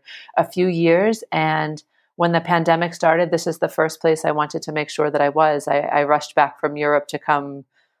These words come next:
home to Kenya rather than being stuck somewhere. So I think this is, this is home for, for the foreseeable future.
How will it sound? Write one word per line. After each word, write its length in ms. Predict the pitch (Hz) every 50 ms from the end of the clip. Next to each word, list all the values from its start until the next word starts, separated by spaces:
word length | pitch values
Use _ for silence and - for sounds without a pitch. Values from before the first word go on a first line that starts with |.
| _ -
home 300 | - 202 190 196 202 196
to 120 | - 180 165
Kenya 420 | - 170 156 151 151 151 147 147
rather 300 | 143 147 147 147 151 151
than 180 | 143 147 143 135
being 240 | 147 147 147 147
stuck 320 | 139 - - 151 - - -
somewhere. 420 | - 151 139 139 139 139 139 - -
So 320 | - 147 143 143 143 143
I 100 | - 160
think 200 | 156 175 170 170
this 160 | - 170 165 -
is, 320 | 170 165 160 147 - -
this 200 | - 175 165 -
is 120 | 185 170 -
home 220 | 170 151 147 147
for, 340 | - - 147 151 165 160 147 -
for 120 | - 156
the 100 | 139 143
foreseeable 520 | - - 156 - - 170 180 170 - 165 160
future. 440 | - 151 143 143 - - 165 165